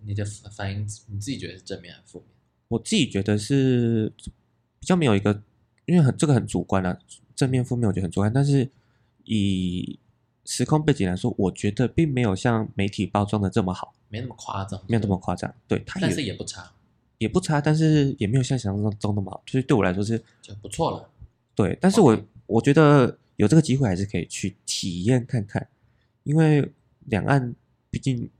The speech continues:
Speaker 2: 这么近，
Speaker 1: 嗯。
Speaker 2: 交流会很多，
Speaker 1: 嗯。
Speaker 2: 包括很多的台湾公司跟中国其实都有做贸易关系，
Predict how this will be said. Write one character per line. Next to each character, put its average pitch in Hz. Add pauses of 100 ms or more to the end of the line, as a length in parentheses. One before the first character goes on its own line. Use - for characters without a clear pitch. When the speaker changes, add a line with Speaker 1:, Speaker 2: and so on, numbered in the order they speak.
(100)
Speaker 2:
这 131
么 104
近， 104 (240)
Speaker 1:
嗯。 104
Speaker 2:
交 123
流 107
会 117
很 85
多， - (180)
Speaker 1:
嗯。 101
Speaker 2:
包 120
括 127
很 110
多 101
的 101
台 -
湾 95
公 95
司 95 (960)
跟 107
中 110
国 95
其 -
实 90
都 104
有 90
做 92
贸 92
易 87
关 -
系， -